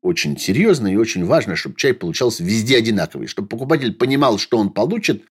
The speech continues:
в знакомой ему упаковке, где бы он эту упаковку не купил. Вот этот си ти си чай, резанный, разорванный и скрученный, вот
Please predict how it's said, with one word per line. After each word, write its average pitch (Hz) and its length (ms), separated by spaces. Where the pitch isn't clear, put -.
в 110 280
знакомой 107 680
ему 101 400
упаковке, - 540
где 95 260
бы 127 120
он 139 200
эту 117 280
упаковку 107 680
не 113 100
купил. - 340
Вот 180 140
этот 170 280
си - 180
ти 139 180
си 110 280
чай, 233 340
резанный, 98 760
разорванный 98 800
и - 60
скрученный, 160 640
вот 202 320